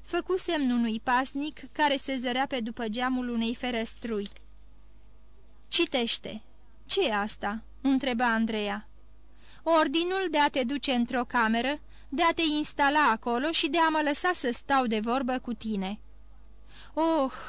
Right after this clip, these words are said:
făcu Andreea, sărind în sus de bucurie. Apoi,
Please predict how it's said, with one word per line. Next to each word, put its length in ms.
făcu 280
Andreea, 480
sărind 440
în 140
sus 260
de 160
bucurie. 640
Apoi, 440